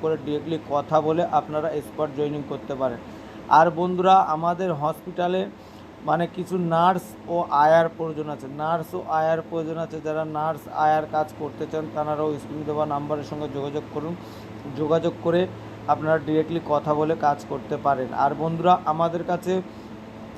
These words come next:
আরও যে কাজগুলো আছে, সেটা হচ্ছে আমাদের কিছু কল সেন্টারে কাজ আছে। যারা কল সেন্টারে কাজ করতে চান, ছেলে ও মেয়ে উভয়ে কল সেন্টারে কাজ করতে চান, তারা স্ক্রিনে দেওয়া নাম্বারের সঙ্গে যোগাযোগ করুন। যোগাযোগ করে ডাইরেক্টলি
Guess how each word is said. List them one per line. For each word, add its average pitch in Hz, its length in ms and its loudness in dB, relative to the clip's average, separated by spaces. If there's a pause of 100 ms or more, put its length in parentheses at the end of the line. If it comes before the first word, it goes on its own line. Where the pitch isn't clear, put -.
(120)
আরও 151 260 6
যে 165 240 0
কাজগুলো 165 420 2
আছে, 170 260 4
সেটা 170 320 2
হচ্ছে 170 240 -2
আমাদের 160 480 0 (540)
কিছু 185 400 2 (100)
কল 180 220 4
সেন্টারে 180 460 0
কাজ 170 220 2
আছে। 160 240 -2
যারা 165 360 0
কল 160 280 -2
সেন্টারে 170 360 -2
কাজ 165 160 2 (120)
করতে 165 320 -4
চান, 170 140 0 (600)
ছেলে 170 240 4
ও 175 120 6
মেয়ে 165 220 2
উভয়ে 151 480 4 (100)
কল 147 160 -2
সেন্টারে 160 420 -4
কাজ 156 140 2 (100)
করতে 156 240 -4
চান, 160 180 0
তারা 160 240 6 (200)
স্ক্রিনে 160 360 -4
দেওয়া 160 200 4
নাম্বারের 156 360 0
সঙ্গে 160 320 -4
যোগাযোগ 160 400 2
করুন। 165 260 0
যোগাযোগ 151 380 0
করে 160 140 0
ডাইরেক্টলি 151 460 -2